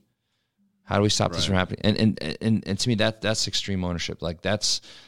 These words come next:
Speaker 1: the leadership ultimately owning everything that happens,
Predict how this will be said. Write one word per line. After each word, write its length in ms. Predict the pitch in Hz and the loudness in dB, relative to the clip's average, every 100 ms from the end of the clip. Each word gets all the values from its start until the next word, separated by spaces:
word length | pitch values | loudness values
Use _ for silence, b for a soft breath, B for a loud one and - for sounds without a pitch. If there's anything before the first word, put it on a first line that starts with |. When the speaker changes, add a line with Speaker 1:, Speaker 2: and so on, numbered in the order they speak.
| _ | _
Speaker 1:
the 120 | - 87 | -8 -2
leadership 640 | 95 117 117 - 110 - - - | 0 2 2 2 2 0 -8 -4
ultimately 460 | 101 - 110 107 - | -4 0 0 0 -2
owning 480 | 90 90 87 87 - _ | -4 -2 -2 -4 -6 _
everything 540 | - 104 135 - 127 131 | -10 -8 -8 -6 -6 -6
that 120 | 95 | -8
happens, 840 | - 95 90 - 80 80 - - | -10 -10 -8 -8 -8 -6 -8 -10